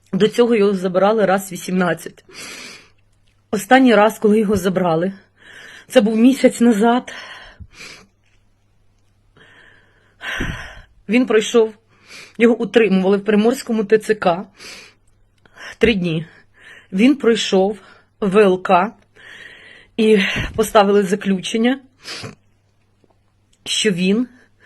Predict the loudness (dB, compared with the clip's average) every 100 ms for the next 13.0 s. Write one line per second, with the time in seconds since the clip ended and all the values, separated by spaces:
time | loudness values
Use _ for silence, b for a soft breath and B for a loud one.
0 | B B B 0 2 4 4 4 -2 -4
1 | -6 -2 0 2 4 4 4 0 0 -20
2 | b b 4 4 4 2 4 2 0 -6
3 | -6 -2 -2 0 -2 -4 -4 -2 0 -2
4 | -4 0 2 2 -2 -8 -8 _ _ _
5 | _ _ _ _ _ _ _ -20 B B
6 | B B B 0 0 0 -2 4 4 4
7 | -8 -10 _ _ _ _ _ _ _ _
8 | _ _ _ _ _ _ _ _ -6 -2
9 | -4 _ _ _ _ _ _ 2 4 2
10 | 2 4 4 2 -4 -8 -12 -10 -10 -10
11 | _ _ _ B B B B B 0 2
12 | 4 2 4 4 4 2 0 -2 -4